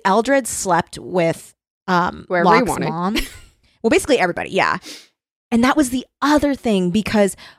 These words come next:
Speaker 1: Oriana used to be one of the consorts of Eldred too. And sh-, when she walks in and she thinks that, um, that Dane and Jude are, like, fucking, but then Jude's like, "No, I'm a spy, but I'm not gonna tell you that." And she's like, "Look, it's not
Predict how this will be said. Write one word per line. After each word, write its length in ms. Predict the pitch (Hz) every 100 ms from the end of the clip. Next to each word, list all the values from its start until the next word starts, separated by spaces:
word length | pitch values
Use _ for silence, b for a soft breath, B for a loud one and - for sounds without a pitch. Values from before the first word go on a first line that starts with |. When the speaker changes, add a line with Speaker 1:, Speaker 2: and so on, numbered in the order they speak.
| _
Speaker 1:
Oriana 480 | 233 220 208 233 302
used 360 | 233 180 175 -
to 60 |
be 260 | 185 180 175
one 180 | 170 175
of 60 |
the 60 | 170
consorts 600 | - 180 175 - 165 -
of 240 | - 185 165
Eldred 460 | 170 170 175 170
too. 460 | - 285 277 170 175 B B B
And 360 | 214 196 190 -
sh-, 120 | -
when 100 | 208
she 260 | 202 - 240
walks 300 | 254 240 -
in 120 | 226
and 100 | 208
she 160 | 190 202
thinks 400 | - 185 185 -
that, 300 | 190 165 - - _ _ _ _
um, 420 | 190 170 110 95 _ _ _ -
that 240 | 190 180
Dane 540 | - 185 175 185 202 208 -
and 520 | 190 175 170 170 170 -
Jude 460 | 170 175 170 180 190
are, 240 | - 175
like, 200 | 156 -
fucking, 640 | - - - 220 233 254
but 180 | 196 185
then 300 | 190 175 170
Jude's 200 | 170 170
like, 140 | 143 -
"No, 260 | 110 62 60
I'm 140 | 82
a 60 | 80
spy, 280 | - 58 -
but 120 | 87
I'm 60 |
not 100 | 90
gonna 100 | - 160
tell 140 | 165
you 80 | -
that." 220 | 98 - b b b _
And 160 | 202 180
she's 260 | 208 185
like, 200 | 196 185
"Look, 220 | 170 165 -
it's 200 | 185 -
not 300 | 185 160 -